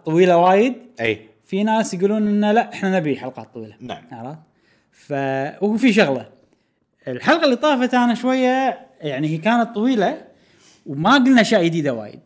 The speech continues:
Speaker 2: أي.
Speaker 1: يمكن هذه النقطة السلبية اللي
Speaker 2: مم.
Speaker 1: أنا حسيت فيها، وكنت أوافق صراحة الناس اللي تحلطموا على الحلقة.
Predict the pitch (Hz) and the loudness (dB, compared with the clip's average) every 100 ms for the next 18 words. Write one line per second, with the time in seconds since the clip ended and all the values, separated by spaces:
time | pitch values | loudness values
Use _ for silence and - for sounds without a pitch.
0 | _ 131 123 147 175 196 196 185 180 180 | _ -4 -2 0 2 4 4 2 -2 -4
1 | 139 156 143 151 139 196 190 123 131 135 | -6 -4 -2 0 0 -2 -4 -6 -4 -6
2 | - 156 139 147 135 120 - 160 180 175 | -8 -8 -6 -6 -6 -4 -6 -6 2 2
3 | 165 156 135 123 143 135 123 135 127 - | 2 -2 -8 -6 -6 -8 -6 -6 -6 -8
4 | 120 120 135 135 - - 170 226 175 147 | -10 -10 -10 -14 -18 -12 -8 -2 0 0
5 | 156 180 180 202 | 0 -2 -2 -10